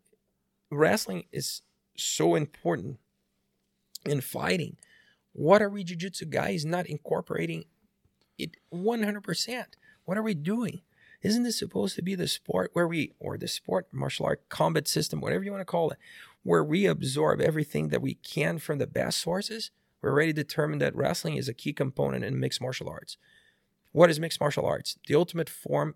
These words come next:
purest form we can find today of fighting that's legal. What do we wanna be good at when we do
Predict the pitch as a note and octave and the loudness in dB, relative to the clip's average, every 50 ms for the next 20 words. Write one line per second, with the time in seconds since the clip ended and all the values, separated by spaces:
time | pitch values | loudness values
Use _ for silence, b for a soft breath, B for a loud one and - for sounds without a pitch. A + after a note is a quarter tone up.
0 | - _ - - F#3 G3 F3+ E3 - - - - D#3 D3+ C#3+ C#3 C3 - C3+ C3 | -10 _ -6 -2 0 2 2 0 0 -4 -2 -2 0 0 0 0 0 0 -2 -2
1 | - - - A#2+ C#3 C#3 - - - D3 - C3 C3 B2 - - - C3+ B2+ A#2 | -2 -4 -4 -2 -2 -4 -4 -6 -4 0 0 0 0 0 -4 -2 0 0 0 0
2 | A#2+ b b b b b b b - - - - D#3+ D3 D3+ D3 A2 - - D#3 | 0 b b b b b b b -16 -12 -4 2 4 6 6 4 2 0 -8 -12
3 | - _ _ - - - - C3+ C#3 C#3 A#2 - - - - - _ _ _ _ | -16 _ _ -4 -4 -2 0 2 2 2 2 0 -4 -8 -8 -12 _ _ _ _
4 | _ _ _ _ _ _ _ C#3+ C#3 E3 F#3 F#3+ F#3 G3 F3+ F3+ F#3 F3+ F3 D#3+ | _ _ _ _ _ _ _ 4 6 6 6 6 4 2 0 0 0 0 -2 -2
5 | E3 D3 C3 D#3 D#3+ D#3 D3+ - - C#3 C#3 D3 - - - C3+ C3+ C#3 C#3+ C#3 | -4 0 2 2 2 2 0 2 4 6 6 4 2 -2 -4 0 2 2 2 2
6 | C#3 B2+ C#3 D3 | 2 2 2 2